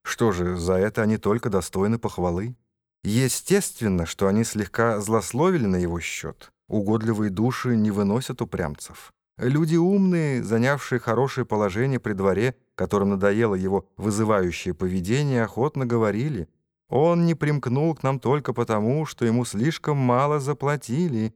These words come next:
Он хотел занять место канцлера, а король предоставил это место лорду Хайду», и так далее. Один из его старых друзей смело утверждал:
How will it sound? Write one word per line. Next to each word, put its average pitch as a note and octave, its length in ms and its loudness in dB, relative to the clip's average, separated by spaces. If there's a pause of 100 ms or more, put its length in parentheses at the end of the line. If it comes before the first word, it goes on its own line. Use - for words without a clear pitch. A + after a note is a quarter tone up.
Он A#2+ 180 2
хотел B2+ 360 2
занять B2 340 0
место B2+ 400 0
канцлера, A#2+ 600 0
а G#2 180 -2
король A2 400 0
предоставил A#2+ 600 0
это A#2 240 -4
место A2 320 0
лорду A2+ 320 2
Хайду», E3 600 -4 (180)
и F3+ 100 -2
так F2 320 -2
далее. F2 500 -8 (520)
Один B2+ 280 2
из C3 100 -2
его C#3 200 0
старых C#3 400 -2
друзей A2+ 640 -2 (200)
смело A2+ 460 2
утверждал: G2+ 720 -4